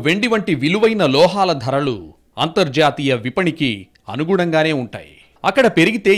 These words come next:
ఇక్కడ పెరుగుతుంది, తగ్గినా అంతే. అమెరికా ఫెడ్ ఈ సెప్టెంబర్లో వడ్డీ రేట్లను ఇరవై ఐదు బేసిస్ పాయింట్లు తగ్గిస్తుందన్న అంచనాలున్నాయి. ఫెడ్ వడ్డీ రేట్లు తగ్గించడానికి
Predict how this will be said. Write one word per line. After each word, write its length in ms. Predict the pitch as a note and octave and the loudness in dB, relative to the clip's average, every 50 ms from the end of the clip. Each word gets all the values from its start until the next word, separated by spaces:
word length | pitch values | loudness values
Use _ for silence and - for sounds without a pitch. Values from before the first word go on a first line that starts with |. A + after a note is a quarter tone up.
| D#3 B2+ | 2 0
ఇక్కడ 200 | - D#3+ F3 G3 F#3 G3 | 0 2 2 2 4 4
పెరుగుతుంది, 480 | F#3+ F#3 F3+ F3 - D3 B2 A2+ F#2+ E2 D2 _ _ _ _ _ _ - | 2 2 2 -2 -4 -4 -6 -6 -10 -12 -18 _ _ _ _ _ _ -6
తగ్గినా 400 | C3+ C#3 C#3+ C3 D#3+ D3+ D3 D3 D3 C3 | -6 -6 -4 -4 -2 -2 0 0 -2 -2
అంతే. 240 | A#2+ A#2 - A#2+ F#2+ - C#2+ - _ _ _ _ - - C3+ | -4 -6 -10 -12 -12 -12 -16 -20 _ _ _ _ -4 0 2
అమెరికా 340 | G3 A#3 B3 A#3 A3+ G#3+ F#3 E3 E3 - | 4 4 2 2 2 4 2 2 2 2
ఫెడ్ 220 | E3 D#3+ D#3+ D#3 - - _ _ - C3 D3 | 0 0 0 0 -4 -16 _ _ -6 -2 -2
ఈ 20 | C#3+ C3 - | -2 0 -2
సెప్టెంబర్లో 560 | D3 C3+ - - A3 G3 E3+ C#3+ C3+ D3 D#3+ D3 B2 | -6 -6 -2 -2 0 2 2 2 4 4 2 2 2
వడ్డీ 240 | B2+ B2+ C3+ D3 G3 F3 C#3+ | -2 -4 -2 -2 -2 0 2
రేట్లను 360 | C#3+ D3+ C#3+ E3 D#3 C3 A#2 G2 E2 D#2 - - B2 | 2 0 0 -2 -6 -4 -6 -8 -12 -16 -10 -4 0
ఇరవై 220 | D3+ F3 F#3+ G#3 G3 F#3 F3 | 0 0 2 2 2 2 2
ఐదు 120 | D#3+ C#3 A#2+ G#2+ D3 | 2 0 -2 -2 -2
బేసిస్ 280 | F#3+ F#3+ - G3+ - - F#3 | -2 -2 -4 -8 -8 -4 -2
పాయింట్లు 320 | E3 D#3+ D#3 D3 - C3+ C3+ C#3 | -2 -2 -2 -4 -8 -8 -6 -6
తగ్గిస్తుందన్న 600 | C3+ D3+ E3+ G3 - - F#3 D#3 D3+ C#3+ C3+ B2+ G#2+ A2+ | -6 -6 -6 -10 -8 -8 -8 -6 -4 -4 -4 -4 -6 -6
అంచనాలున్నాయి. 640 | B2 - G#3+ F#3+ F3 D#3+ C3+ A#2 G#2 G2 D#2 - _ _ _ _ - | -10 -10 -6 -4 -4 -4 -4 -6 -10 -14 -20 -20 _ _ _ _ 0
ఫెడ్ 180 | G#3+ A#3+ A#3+ C4 A#3+ F#3 | 0 0 0 2 0 0
వడ్డీ 220 | D3 C#3 D#3+ F3+ E3 E3+ | 0 2 2 0 2 0
రేట్లు 220 | E3 E3 D3+ C3 - A#2+ | 0 -2 -6 -8 -8 -8
తగ్గించడానికి 680 | A#2 A2 D3 E3+ E3+ - - E3 D3 C#3 B2 - C#3 | -10 -8 -8 -8 -8 -4 -4 -4 -4 -4 -4 -4 -4